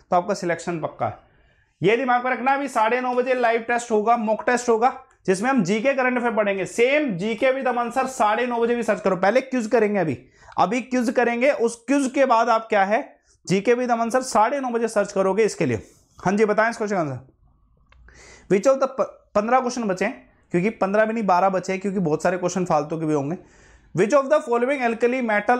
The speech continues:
ion has the highest hydration enthalpy? जल्दी से बताएं। हाँ जी, मुश्किल क्वेश्चन है, लिथियम इसका आंसर है। एक और क्वेश्चन देखिएगा,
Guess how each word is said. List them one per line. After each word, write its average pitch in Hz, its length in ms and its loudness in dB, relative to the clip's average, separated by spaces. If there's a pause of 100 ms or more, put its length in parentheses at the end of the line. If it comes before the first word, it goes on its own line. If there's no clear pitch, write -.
(120)
ion 202 260 2
has 202 160 -2
the 208 200 2
highest 214 500 0
hydration 180 480 -2 (280)
enthalpy? 180 500 -4 (460)
जल्दी 202 220 0
से 214 80 0
बताएं। 131 260 -4 (440)
हाँ 190 160 0
जी, 214 100 -2 (380)
मुश्किल 185 400 0
क्वेश्चन 247 320 -2
है, 285 100 0
लिथियम 226 420 -2
इसका 220 200 0
आंसर 196 400 0
है। 254 80 -2
एक 202 240 0
और 214 100 2
क्वेश्चन 202 300 -2
देखिएगा, 156 320 -2